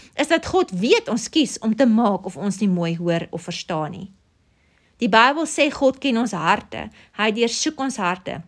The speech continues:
Hy weet alles. So ja, ek dink dalk ek flous God, maar ek flous nie God nie. Deur te maak, "O, I, I just missed that. Ek het nie gehoor nie."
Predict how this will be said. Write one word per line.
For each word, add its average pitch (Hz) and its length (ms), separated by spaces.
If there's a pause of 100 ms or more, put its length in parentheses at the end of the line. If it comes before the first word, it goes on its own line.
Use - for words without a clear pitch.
(200)
Hy 277 180
weet 240 320
alles. 269 540 (420)
So 302 240
ja, 294 460 (460)
ek - 240
dink 311 240
dalk 320 200
ek 247 140
flous 381 500
God, 208 240
maar 240 140
ek - 80
flous 415 340
nie 403 160
God 175 320
nie. - 220 (340)
Deur 269 200
te 302 100
maak, 247 380
"O, 302 200
I, 240 160 (240)
I 240 120
just - 200
missed 185 280
that. 151 280 (480)
Ek 240 120
het 269 80
nie 311 80
gehoor 160 400
nie." - 200